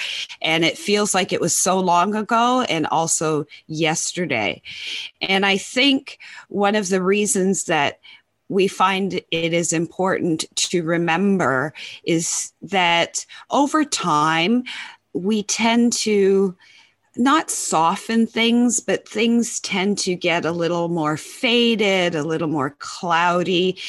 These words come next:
And I think it's really important that we remember that it is an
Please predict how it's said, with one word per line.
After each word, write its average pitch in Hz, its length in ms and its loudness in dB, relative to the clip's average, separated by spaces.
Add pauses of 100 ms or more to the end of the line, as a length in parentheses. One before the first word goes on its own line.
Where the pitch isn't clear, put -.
(240)
And 180 120 0
I 196 120 2
think 247 260 0
it's - 240 -2
really 208 640 0
important 208 880 0 (280)
that 165 280 0
we 190 380 0 (200)
remember 190 1200 2 (260)
that 170 520 0
it 165 320 -2
is 160 520 0 (300)
an 170 200 0